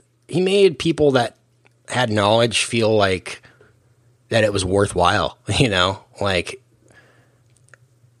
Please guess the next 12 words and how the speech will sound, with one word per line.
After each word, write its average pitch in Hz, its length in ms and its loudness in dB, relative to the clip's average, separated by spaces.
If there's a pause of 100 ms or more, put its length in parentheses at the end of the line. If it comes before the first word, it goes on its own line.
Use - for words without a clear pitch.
(260)
it 127 200 2
was 127 160 4
a, 120 200 0
it 131 40 4
was 127 120 4
an 110 100 0
applicable 110 680 0
skill 101 320 0
to 90 80 -2
have, 90 400 -2
to 92 80 -8
be, 85 440 -4